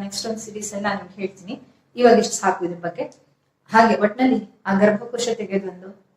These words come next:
ದಂಧೆ. ಹಾಗೆ ಮೂತ್ರಕೋಶ, ಈ ಮೊದ್ಲೆಲ್ಲ ಬೇಗ ಬೇಗ, ಆ, ಮಕ್ಳು ಮಾಡ್ಕೊಳ್ತಾ ಇದ್ರು.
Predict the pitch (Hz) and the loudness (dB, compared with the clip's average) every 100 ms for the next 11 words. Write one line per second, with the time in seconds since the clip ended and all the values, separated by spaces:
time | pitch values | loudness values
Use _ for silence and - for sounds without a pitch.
0 | _ _ - 180 160 160 - _ _ _ | _ _ -12 -8 -8 -10 -14 _ _ _
1 | - 214 214 214 233 254 254 247 - - | -2 2 6 6 6 2 2 4 0 0
2 | - - _ _ 202 214 214 214 240 247 | -4 -4 _ _ 4 8 8 10 8 10
3 | 277 269 240 220 208 220 240 240 240 247 | 8 8 8 6 6 8 8 8 6 6
4 | 240 214 - _ - 202 202 185 185 175 | 6 4 0 _ -18 -4 0 0 0 -2
5 | 202 - 254 226 208 202 196 190 175 - | -2 2 2 2 0 -4 -4 -4 -6 -8